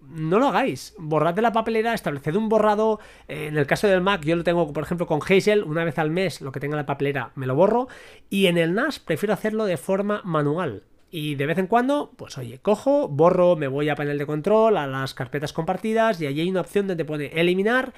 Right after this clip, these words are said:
eh, papeleras de reciclaje. Yo entiendo que si en un mes no he encontrado a faltar un fichero, <laughs> algo que, que me he cargado,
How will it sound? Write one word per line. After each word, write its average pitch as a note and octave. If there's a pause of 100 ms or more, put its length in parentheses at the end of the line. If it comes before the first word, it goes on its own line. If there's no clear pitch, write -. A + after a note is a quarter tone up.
(320)
eh, E3
papeleras F#3
de F#3
reciclaje. B2+ (360)
Yo G3
entiendo A3+
que F3
si -
en E3+
un G#3+
mes D#3+
no F3
he F#3+
encontrado E3+
a -
faltar C#3+
un G#3+
fichero, G3+ (220)
<laughs> -
algo E3
que, E3+
que D#3+
me E3+
he F3+
cargado, F3+